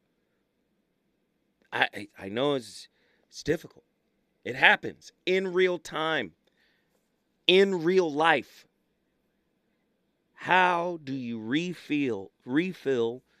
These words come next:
the, the love gas tank? Right?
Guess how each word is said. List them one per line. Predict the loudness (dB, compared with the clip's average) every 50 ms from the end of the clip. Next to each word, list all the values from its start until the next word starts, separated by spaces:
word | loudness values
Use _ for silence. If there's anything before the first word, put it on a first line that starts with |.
| _ _ _ _ _ _ _ _ _ _ _ _ _ _ _
the, | -6 -4 -2 -2 -2 -4 -8 -12 _ _ _ _ _ _ _ -4
the | -4 -2
love | 0 2 2 2 2 0 0
gas | 2 4 6 6 6 4 0 -6
tank? | -12 -14 -14 -16 -18 _ _ -20 _ _ _ _ _ _ _ _ _ _ _ _ _ _ _ _ _ _ _ _ _ _ _ _ _ _ _ _ _ _ _ _ _ _ _ _ _ _ _ _ _ _ _ _ _ _ _ _ _ _ _ _ _ -12
Right? | -10 -8 -8 -8 -10